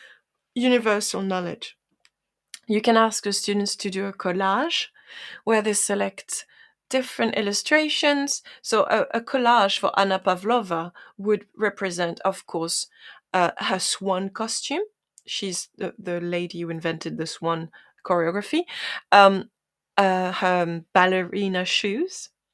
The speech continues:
She had a very arched foot, and she's the one who introduced these instrument of torture devices that are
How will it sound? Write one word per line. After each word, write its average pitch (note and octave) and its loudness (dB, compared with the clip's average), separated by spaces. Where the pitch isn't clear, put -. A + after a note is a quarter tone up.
She F#3 -4
had F#3 0
a F3 -8
very F#3 0
arched - -2
foot, E4 -6
and G3 -4
she's A3 -6
the G#3 -4
one F#3 -2
who F#3 -6
introduced G3 -4
these F#3+ -4
instrument G4+ 4
of C4+ -2
torture A#3 0
devices F#3 0
that F#3 2
are E3+ 4